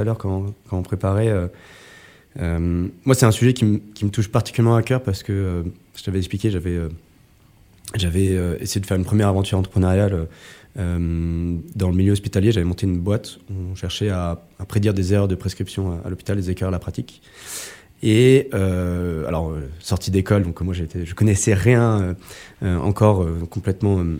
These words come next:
euh, avec beaucoup d'humilité, je connaissais, je connaissais pas grand-chose. Euh, mais, euh, moi, j'avais une expérience plutôt, euh, voilà, data science, euh, et, euh, de, euh, web. Et je me suis dit, ben, avec ces compétences-là, je vais aller à l'hôpital, on va, euh, il y a des besoins de, euh,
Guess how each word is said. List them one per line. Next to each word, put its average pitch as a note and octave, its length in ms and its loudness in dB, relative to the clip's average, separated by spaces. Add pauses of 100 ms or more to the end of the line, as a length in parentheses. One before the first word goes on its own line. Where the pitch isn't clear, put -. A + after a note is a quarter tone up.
(380)
euh, F#2 100 -4 (580)
avec F2 160 -4
beaucoup F#2+ 180 -4
d'humilité, G2+ 360 4
je G2 80 -2
connaissais, F2 320 -4
je G2+ 80 -12
connaissais F2+ 240 -2
pas G#2+ 80 0
grand-chose. G#2+ 520 2 (420)
Euh, F2+ 640 -2
mais, A#2 540 4
euh, F#2 280 0
moi, G2+ 140 -2
j'avais G2+ 180 4
une G2 60 4
expérience G2+ 320 -2
plutôt, G2 220 -4
euh, E2+ 220 -4
voilà, E2+ 220 -4
data F2 240 -4
science, F#2 640 -2
euh, E2+ 300 -6 (280)
et, F#2+ 220 -2
euh, E2 260 -4
de, E2+ 380 -6 (520)
euh, E2 140 -2
web. G#2+ 340 4
Et - 60 -6
je F2+ 60 -6
me F2+ 60 0
suis G2 160 -8
dit, G2 140 -2
ben, F2+ 220 -6
avec G2+ 380 -2
ces - 100 -12
compétences-là, G#2 680 -6 (180)
je F#2+ 120 -6
vais G#2 40 2
aller G#2 100 2
à F#2 40 0
l'hôpital, A2 540 -4 (100)
on G2 80 -4
va, F#2+ 240 -2
euh, E2 160 -6 (180)
il A2+ 60 -6
y - 20 -4
a F#2+ 60 -2
des F#2 80 -2
besoins G#2 400 0
de, E2+ 220 -6 (920)
euh, D#2 380 -2